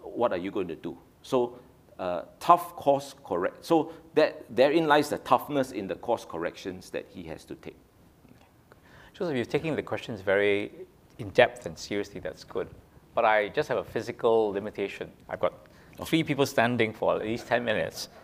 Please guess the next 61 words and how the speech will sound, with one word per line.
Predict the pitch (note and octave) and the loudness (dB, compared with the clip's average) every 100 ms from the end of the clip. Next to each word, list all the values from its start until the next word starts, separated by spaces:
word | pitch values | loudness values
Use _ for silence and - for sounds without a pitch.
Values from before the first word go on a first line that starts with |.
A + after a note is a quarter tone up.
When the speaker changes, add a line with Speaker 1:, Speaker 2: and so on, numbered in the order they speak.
| - - - | -20 -4 2
Speaker 2:
And | A2+ | 6
I've | |
got | A2+ - - | 8 6 2
at | - A2+ A2 | 0 2 2
least | B2 C3 | 0 -2
Speaker 1:
Sorry. | F#2+ | -2
Speaker 2:
three | F2+ - E3+ | -4 2 4
more | D3 C#3 | 6 6
questions | - B2 C#3+ B2+ A2 | 6 4 2 0 -2
in | F#2 | 2
the | |
box. | F#2 - | 2 4
No, | G#3 | 2
no, | F3+ D#3+ | 2 2
it's | C#3 A#2 | 0 -2
Speaker 1:
Okay. | A#2 G#3+ C#3 | 4 6 6
Speaker 2:
good. | - - | 2 -6
You've | C#3+ C3 | -4 -4
incited | B2 C#3 C#3+ | 2 4 6
a | B2+ | 8
lot | A2 A2+ | 8 6
of, | - F#2 | 4 2
uh, | E2+ - - - - - | 2 -2 -20 -20 -20 -4
so | - D3 - | 0 2 2
if | C#3+ | -2
you | C#3+ C#3+ | 2 6
don't | F3+ D#3+ | 6 6
mind, | D#3 | 4
the | A#2 | 2
three | - D#3+ | 0 2
of | C3 | 2
you, | |
we'll | A#2+ A#2+ | 2 2
get | F#3+ - | 2 0
to | - | 0
you. | A#2+ C#3 - - - - - | 0 -2 -4 -18 -20 -20 0
But | - C#3 | 0 4
let | C3+ | 4
me | D3+ C#3 | 4 2
get | B2+ - | 2 0
through | - A2 | -4 -8
the | - | -6
questions | A2+ - A#2 G#2+ - | -8 -6 -8 -8 -6
here | A#2+ G#2+ | -2 -2
in | F2+ | -2
the | |
box | E2 F#2 - | -2 -4 -4
first. | - F#2 - - | -2 -2 0 -4
Otherwise, | G2 F#2+ G2+ F#2+ | 0 2 2 0
they | G2+ G#2 | -2 -4
feel | - F#2 - - - - - | -4 -6 -8 -6 -2 0 2
left | F#2+ - | 0 4
out. | G2+ D2 - - - - - - - - | 4 4 -4 -20 -20 -20 -20 -20 -20 4
Uh, | C3 A#2 - - - | 6 6 2 -16 0
I | F3 | 2
would | F#3+ - | 2 2
classify | G#3 A#3+ B3 A#3 | 0 2 4 6
them | G#3 | 6
in | B2 | 4
two | - F#3+ | 0 2
ways. | B2+ F2+ A2+ | 2 2 -2